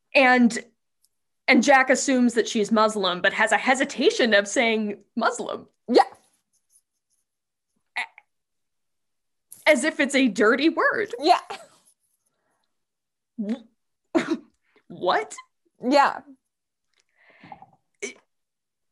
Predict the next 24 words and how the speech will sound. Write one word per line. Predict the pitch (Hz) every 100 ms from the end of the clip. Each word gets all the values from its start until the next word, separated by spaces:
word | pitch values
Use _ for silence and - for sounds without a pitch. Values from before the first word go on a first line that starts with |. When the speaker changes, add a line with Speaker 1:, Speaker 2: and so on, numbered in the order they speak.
| _ _
Speaker 1:
Is | 302
this | 349 415
an | 392
amalgamation | 349 320 330 330 349 359 349
of | 339
experiences? | 320 - 349 403 403 415 381 392
Speaker 2:
Oh, | - -
Speaker 1:
Has | 190
this | 160
Speaker 2:
yeah. | 160 165 165 156 -
Oh, | 190
yeah. | 170 156 147 - -
That's | 220 220
a, | 254
it's | 240 240
a | 247
conversation | 269 226 220 220 202 185 196
that | 180
I've | 165 160
had | - 175 165 165 - _ _ _ _
several | - - 302 247 240 240 240 233 233
times, | 233 240 226 214 170 156 202 202 -
several | - 233 208 196
times. | - - 214